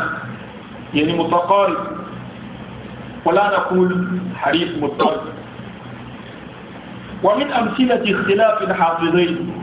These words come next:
أن يسمي أحدهما في الإسناد ثقة ويبدله الآخر بثقة آخر. مثلا ثقة قال: "حدثني إبراهيم"،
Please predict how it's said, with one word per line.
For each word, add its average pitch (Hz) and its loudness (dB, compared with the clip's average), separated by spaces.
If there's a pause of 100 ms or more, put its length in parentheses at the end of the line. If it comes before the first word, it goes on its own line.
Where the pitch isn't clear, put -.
(1080)
أن 170 4
يسمي 214 4
أحدهما 185 2
في 160 0
الإسناد 196 2 (160)
ثقة 160 2 (680)
ويبدله 165 4
الآخر 175 2 (420)
بثقة 180 2 (140)
آخر. - 2 (1080)
مثلا 170 2
ثقة 180 2
قال: 175 4 (400)
"حدثني 170 2
إبراهيم"، 160 2